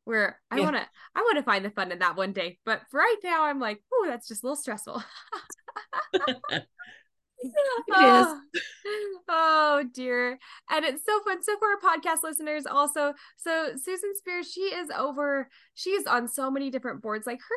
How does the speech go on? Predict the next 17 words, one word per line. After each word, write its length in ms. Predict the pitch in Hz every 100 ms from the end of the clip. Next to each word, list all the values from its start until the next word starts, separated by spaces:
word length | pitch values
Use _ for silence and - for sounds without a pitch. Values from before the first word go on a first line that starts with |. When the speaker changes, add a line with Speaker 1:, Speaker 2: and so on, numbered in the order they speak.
| 480
Speaker 1:
community 560 | 247 151 233 220 208 -
outreach 360 | 208 190 208 214
and 140 | 196
service 420 | - 190 196 196 -
also 340 | 196 202 208
is 180 | 202 208
so 160 | 311 277
expansive, 540 | 233 220 202 202 208
and 140 | 247
she's 180 | 214 262
very 300 | - 440 453
involved 420 | 330 247 220 226
in 80 | 220
the 80 | 202
financial 400 | 196 185 196 190
literacy 460 | 185 185 196 - 208
scene, 300 | - -